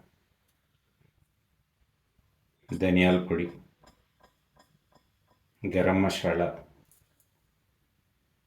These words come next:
కాశ్మీరీ చిల్లీ పౌడర్. ఇవన్నీ మెజర్‌మెంట్స్ ఫస్ట్‌లో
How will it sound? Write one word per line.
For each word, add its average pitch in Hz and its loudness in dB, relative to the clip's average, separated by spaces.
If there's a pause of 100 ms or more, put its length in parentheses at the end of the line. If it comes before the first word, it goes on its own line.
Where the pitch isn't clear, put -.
(680)
కాశ్మీరీ 101 4 (100)
చిల్లీ 95 4
పౌడర్. 87 2 (3000)
ఇవన్నీ 110 8
మెజర్‌మెంట్స్ 123 6 (100)
ఫస్ట్‌లో 127 6